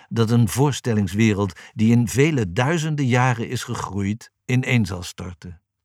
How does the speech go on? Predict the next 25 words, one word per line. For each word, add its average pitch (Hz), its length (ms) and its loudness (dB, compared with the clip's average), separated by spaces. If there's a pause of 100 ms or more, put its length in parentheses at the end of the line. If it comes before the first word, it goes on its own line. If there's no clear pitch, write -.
(420)
Zelfs 135 480 2
luttele 151 500 0
jaren 92 440 0
van 98 220 -6
exact 104 640 -6
onderzoek 113 680 -4 (300)
blijken 131 420 2
voldoende 123 600 2 (220)
om 127 140 2
het 117 180 -2 (140)
denkhuisje 98 1000 -2
waarin 117 360 0
wij 123 120 2
ons 120 220 0
behagelijk 143 640 -2
genesteld 107 580 -2
hadden 95 360 -4 (240)
omver 117 480 0
te 123 120 -4
doen 117 160 -2
vallen. 85 400 -10 (1040)
Kennis, 98 560 0 (380)
zorgvuldig 123 720 -2
verborgen 127 560 -4
gehouden 131 560 0